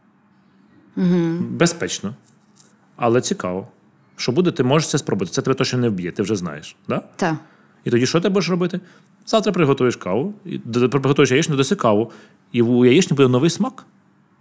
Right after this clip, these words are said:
Speaker 2: Ти так, типа: «Ух ти, а так можна було? А давай-ка попробую ще щось».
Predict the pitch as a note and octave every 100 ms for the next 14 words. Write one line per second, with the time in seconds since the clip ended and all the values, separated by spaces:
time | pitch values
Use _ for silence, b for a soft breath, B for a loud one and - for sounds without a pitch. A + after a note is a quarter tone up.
0 | _ _ _ - - A2 - A2+ G2+ B
1 | B B _ - D4 - B2 A2 B2 A#2+
2 | B2 E3+ C#4+ A3+ G2+ - B B A#2 B2+
3 | C#3 G3+ G#3 G3 A3 - A#2 - C3+ -